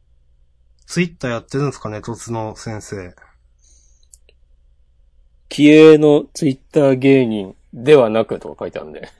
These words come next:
Speaker 1: はい。
Speaker 2: 気鋭のTwitter芸人である明日さんとしては。
Speaker 1: いや、全然そんなんじゃないですよ。
Speaker 2: うん。ちょっと、ほっとけないんじゃない？見逃せない。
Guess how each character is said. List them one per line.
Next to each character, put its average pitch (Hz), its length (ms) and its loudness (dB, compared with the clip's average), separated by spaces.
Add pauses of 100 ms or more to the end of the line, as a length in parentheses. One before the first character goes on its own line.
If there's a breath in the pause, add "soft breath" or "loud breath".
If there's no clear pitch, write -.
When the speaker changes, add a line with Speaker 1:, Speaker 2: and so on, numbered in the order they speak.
Speaker 1:
は 127 220 -8
い。 - 40 -10 (2500 loud breath)
Speaker 2:
気 117 160 -10
鋭 120 200 -4
の 120 220 -6
Twitter - 480 -12
芸 120 240 -6
人 98 220 -12
で 92 80 -10
あ 87 80 -6
る 87 140 -12
明 80 100 -12
日 - 140 -20
さ - 160 -20
ん 90 80 -18
と - 100 -20
し - 100 -20
て 85 120 -14
は。 80 200 -10 (1000)
Speaker 1:
い - 20 -16
や、 113 80 -16
全 139 240 -10
然 135 220 -12
そ 135 160 -12
ん 135 40 -8
な 135 100 -8
ん 131 40 -10
じ 113 80 -12
ゃ 110 40 -12
な 107 180 -14
い - 20 -12
で 90 80 -16
す - 180 -20
よ。 104 80 -16
Speaker 2:
う 120 40 -12 (200)
ん。 - 40 -20 (1300)
ち - 80 -20
ょ - 60 -20
っ - 40 -20
と、 - 240 -14 (720 soft breath)
ほ 123 60 -14
っ - 160 -20
と 117 100 -16
け 113 80 -14
な 107 120 -12
い - 20 -14
ん 101 40 -14
じ 90 60 -16
ゃ 80 60 -16
な 80 160 -18
い？ - 40 -20 (400)
見 92 60 -12
逃 98 200 -10
せ 107 100 -14
な 90 220 -12
い。 - 80 -18